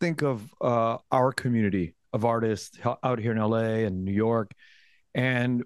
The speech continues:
we fight so strongly for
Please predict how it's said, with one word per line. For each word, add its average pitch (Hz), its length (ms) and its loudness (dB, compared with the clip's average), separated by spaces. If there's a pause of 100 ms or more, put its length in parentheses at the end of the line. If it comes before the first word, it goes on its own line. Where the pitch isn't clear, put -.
we 123 260 0
fight 123 400 -2 (160)
so 131 800 -2 (880)
strongly 123 1500 -2
for 113 800 -2